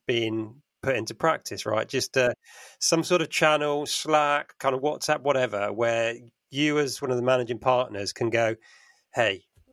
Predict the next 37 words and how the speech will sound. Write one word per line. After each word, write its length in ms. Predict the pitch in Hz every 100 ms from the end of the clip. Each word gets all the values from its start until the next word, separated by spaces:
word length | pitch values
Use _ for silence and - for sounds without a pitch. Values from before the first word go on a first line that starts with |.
| -
well, 180 | 120 117
I 60 | 123
assume 280 | - 147
this 140 | 131 -
is 80 | 107
what 160 | 104
you 60 | 98
do, 120 | 107
"Hey, 280 | 123 110 101 _ - - _ _
thanks 260 | - 135 127
for 100 | -
sticking 360 | - 127 - 120
your 80 |
head 140 | 113 113
above 280 | 107 113 101
the 60 |
parapet 520 | - 107 107 - 107
and, 240 | 101 101 107
and 180 | 113 110
chucking 400 | - 156 - 127
in 140 | 117
a 60 | 113
different 380 | 110 - 110 107 -
perspective. 640 | 127 - 117 - 113 101 - 65 -
It's 160 | 127 -
great. 520 | - 131 117 107 - -
It's 120 | -
what 160 | 123 120
we 100 | 110
want. 280 | 117 110 -
It's 160 | - 135
what 100 | 127
we 60 |
wanna 180 | 120 107
see 160 | - 113
more 420 | 120 123 110 98
of." 120 | 95